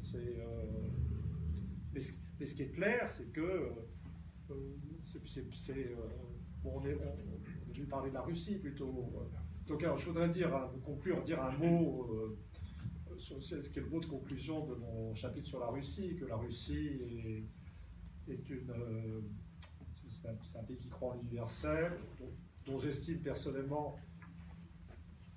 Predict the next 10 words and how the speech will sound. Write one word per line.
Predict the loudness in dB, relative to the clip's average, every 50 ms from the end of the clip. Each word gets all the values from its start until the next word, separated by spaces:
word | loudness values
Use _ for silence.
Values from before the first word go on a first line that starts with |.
| -12 -8 -6
la | -4 0
Russie | 0 0 2 2 4 6 6
a, | 6 6 4 0 -4 -4
a | -2 0
été | 4 4 4
très | 4 6 4 4
dure | 6 4 4 4
pour | 4 4 6
les | 6
Russes, | 6 4 2 2 0 -2 -6